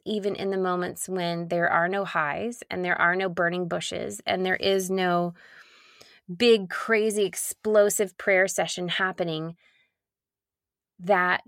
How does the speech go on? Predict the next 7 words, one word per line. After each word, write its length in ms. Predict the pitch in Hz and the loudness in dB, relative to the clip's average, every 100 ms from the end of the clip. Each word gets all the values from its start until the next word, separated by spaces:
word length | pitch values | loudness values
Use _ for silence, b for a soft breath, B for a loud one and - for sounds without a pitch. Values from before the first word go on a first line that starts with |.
| 185 | -4
God 420 | 185 180 180 180 | 0 2 0 -2
still 580 | - - - 208 180 180 | -6 -6 -2 2 2 2
is 200 | - 175 | -2 -8
crazy 460 | - 175 165 160 165 | -10 -10 -8 -8 -10
about 300 | 160 139 - | -12 -14 -14
me, 300 | 147 160 _ _ _ _ _ _ b b b | -16 -18 _ _ _ _ _ _ b b b
that 720 | 170 170 170 165 170 - - | -4 0 2 2 -2 -4 -14